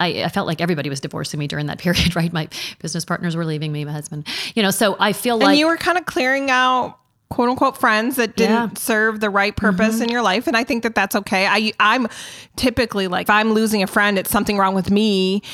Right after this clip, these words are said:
Speaker 2: And so I have to, like, work harder at that. But I think that as I've, I've grown, you're, you're a few years older than me. And so,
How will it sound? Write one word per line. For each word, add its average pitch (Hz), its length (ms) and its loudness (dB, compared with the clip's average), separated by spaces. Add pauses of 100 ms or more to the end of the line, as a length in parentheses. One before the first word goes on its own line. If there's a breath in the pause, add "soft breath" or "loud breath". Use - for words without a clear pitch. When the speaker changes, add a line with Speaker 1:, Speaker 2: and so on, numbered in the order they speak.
(120 loud breath)
Speaker 2:
And 202 160 2
so 214 120 0
I 190 120 2
have 196 140 0
to, 208 80 0
like, 185 200 -2
work 190 220 0
harder 208 380 2
at 180 160 -2
that. 180 340 2
But 202 280 -4
I 214 80 2
think 233 260 -2
that 202 140 2
as 196 220 2
I've, 180 260 -2
I've 185 180 -4
grown, 185 560 2
you're, 202 180 0 (160)
you're 190 120 2
a 196 40 -2
few 190 220 2
years 180 260 2
older 175 240 0
than 180 160 -2
me. 202 240 -2
And 226 180 -2
so, 190 320 0